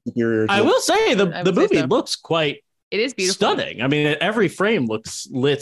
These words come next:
Speaker 2: to a degree that, uh, most movies are not. I'm not trying to butter you up. I just think the plot is mostly incoherent. It really has nothing to do with the, the look for me. It's quite
Speaker 1: He's
Speaker 2: dazzling and, and
Speaker 1: starstruck by
Speaker 2: photoreal.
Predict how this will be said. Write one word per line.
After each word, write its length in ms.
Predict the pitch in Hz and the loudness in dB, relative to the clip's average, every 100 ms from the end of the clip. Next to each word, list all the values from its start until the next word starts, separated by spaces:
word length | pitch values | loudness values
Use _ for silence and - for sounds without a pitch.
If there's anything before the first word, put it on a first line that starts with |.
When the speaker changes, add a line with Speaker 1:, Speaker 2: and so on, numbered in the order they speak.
| - | -4
Speaker 2:
to 120 | - | -2
a 40 | 117 | -2
degree 400 | 110 123 113 104 | -2 0 0 0
that, 280 | 101 101 98 | -2 -4 -4
uh, 600 | 95 92 92 87 87 87 | -4 -4 -4 -4 -6 -2
most 240 | 120 - | -2 0
movies 260 | 135 113 104 | 2 0 -2
are 160 | 113 98 | -4 -4
not. 460 | 101 143 320 - | -2 -2 -2 -4
I'm 100 | 139 | 0
not 160 | 160 - | 0 0
trying 200 | 160 135 | -2 -2
to 60 | |
butter 260 | 117 127 127 | -2 0 0
you 180 | 120 113 | 0 0
up. 220 | 196 226 | 0 -2
I 100 | 147 | -4
just 180 | 147 147 | -4 -2
think 280 | 156 117 - | -4 -4 -6
the 80 | 131 | -6
plot 360 | - 240 160 131 | 0 0 0 -2
is 180 | 117 135 | -4 -2
mostly 360 | 117 - 104 113 | -4 -4 -4 -4
incoherent. 540 | 110 104 - 80 - | -4 -6 -6 -8 -6
It 100 | 139 | -2
really 220 | 175 226 | 2 2
has 120 | 139 117 | 2 0
nothing 280 | 139 123 | -2 0
to 60 | 110 | 0
do 140 | 117 | 0
with 160 | 104 - | -2 -2
the, 240 | 101 92 - | -4 -6 -4
the 100 | 120 | -2
look 260 | 110 165 - | 0 0 -2
for 160 | - 95 | -6 -2
me. 240 | 165 82 | -2 -4
It's 160 | - - | -8 -4
quite 300 | 277 110 95 | -2 0 -4
Speaker 1:
He's 80 | 98 | -4
Speaker 2:
dazzling 440 | 104 117 110 170 | -2 0 2 0
and, 140 | 202 165 | 2 0
and 120 | 131 | 0
Speaker 1:
starstruck 100 | 120 | 2
by 60 | 185 | 4
Speaker 2:
photoreal. 640 | 180 131 220 156 92 | 4 4 4 4 2